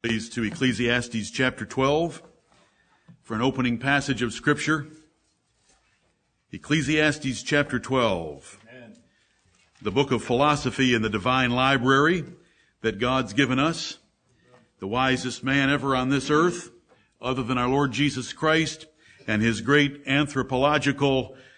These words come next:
Speaker 1: experiment of finding out what is the purpose for man under the sun, which means while he's on this earth. And we have the last two verses that ought to be memorized by our children and ought to be known well by every one of you.
Speaker 2: Amen.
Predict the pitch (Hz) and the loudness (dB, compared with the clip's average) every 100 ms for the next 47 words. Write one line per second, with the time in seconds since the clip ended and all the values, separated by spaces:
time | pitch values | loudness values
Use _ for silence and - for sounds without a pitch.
0 | _ _ - 117 - - 180 165 175 175 | _ _ -8 -6 -4 2 4 6 6 4
1 | 175 151 127 - 160 156 151 156 143 147 | 2 -4 -2 0 2 2 2 2 2 2
2 | 151 147 147 135 131 123 147 143 131 - | 2 2 2 0 -2 0 0 0 -4 -2
3 | 127 147 143 143 143 131 110 - 165 151 | 0 2 4 2 0 0 -4 -2 2 4
4 | 113 82 78 _ _ _ _ _ - 113 | 2 -2 -14 _ _ _ _ _ -8 -6
5 | 117 135 131 107 135 139 131 135 131 127 | 0 2 0 0 0 2 0 0 0 0
6 | 120 131 113 87 - - _ _ _ _ | -2 0 -2 -4 -12 -20 _ _ _ _
7 | _ _ _ _ _ _ _ 98 101 127 | _ _ _ _ _ _ _ -6 0 0
8 | 127 131 160 156 - 170 151 151 123 131 | 0 2 2 0 2 2 4 4 2 -2
9 | 117 123 127 147 - 127 131 147 127 135 | -2 0 4 2 2 0 2 4 4 4
10 | 143 127 110 127 123 117 - 151 135 156 | 2 2 2 4 4 2 2 0 2 0
11 | 165 127 113 123 131 120 120 131 127 127 | 0 -2 -2 -2 -2 -2 0 2 2 4
12 | 139 131 113 127 131 123 123 139 117 107 | 2 2 2 2 0 0 2 0 0 -2
13 | 98 92 - 113 127 151 160 | -6 -8 -16 -20 -14 -14 -14